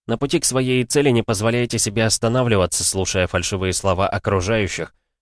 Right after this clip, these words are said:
Никогда и ни за что не пытайтесь вознестись над другими людьми. Если вдруг упадете, можете больше не подняться. Припоминание старого.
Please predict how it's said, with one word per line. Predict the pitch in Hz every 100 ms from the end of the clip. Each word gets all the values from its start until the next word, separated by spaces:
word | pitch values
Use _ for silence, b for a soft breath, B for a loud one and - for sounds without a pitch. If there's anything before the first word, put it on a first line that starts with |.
| _
Никогда | 107 110 110 117
и |
ни | 110 101
за | 95
что | - 117
не | 98
пытайтесь | 98 101 98 - 90
вознестись | 95 90 90 - 107 -
над | 92 80
другими | 82 87 87 90
людьми. | 87 85 90 87 - _ _ _
Если | 90 -
вдруг | 85 82 92
упадете, | 95 87 80 87 110 113 - _ _
можете | 110 143 139 120
больше | 95 90 -
не | 87
подняться. | 85 92 90 85 - - - _ _ _ _ _ _ _ _ _ _ _ _ _ _ _
Припоминание | - 120 127 127 139 139 135
старого. | 135 - 123 82 67 55